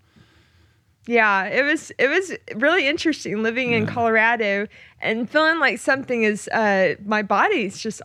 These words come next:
Speaker 1: off. And I thought I needed more iron, and I'm trying to supplement with more iron, uh, not knowing that my body holds on to iron really well. And so I was just making the problem worse without knowing it.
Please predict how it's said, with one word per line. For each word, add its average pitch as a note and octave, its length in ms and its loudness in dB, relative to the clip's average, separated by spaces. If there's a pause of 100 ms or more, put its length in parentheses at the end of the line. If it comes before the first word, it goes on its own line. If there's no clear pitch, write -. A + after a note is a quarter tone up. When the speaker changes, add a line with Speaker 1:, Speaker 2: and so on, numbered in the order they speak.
Speaker 1:
off. A#3+ 420 2
And G#3+ 160 -4
I A#3+ 240 2
thought B3+ 240 0
I A#3+ 60 0
needed A3 320 -2
more G#3 240 0
iron, G#3+ 460 2
and F#3+ 100 -2
I'm G3 100 -2
trying A#3 240 -4
to A3+ 80 0
supplement A3 520 -2
with G#3 160 -8
more G3+ 200 -4
iron, G#3+ 460 0 (380)
uh, A3 260 2
not A#3 260 0
knowing A#3 360 0
that G3+ 140 0
my G#3 140 -2
body G#3 480 0 (280)
holds A#3 240 0
on B3+ 220 2
to C4+ 120 -2
iron G#3 300 2
really F#3+ 260 0
well. F#3 380 0 (280)
And A#3 160 0
so B3+ 120 2
I A#3 320 4
was D#4 120 -2
just C#4 180 -6
making B3 300 -2
the A3 100 -4
problem G#3+ 460 -2
worse C4+ 400 0
without G#3 360 -2
knowing A3+ 420 -2
it. F#3 260 0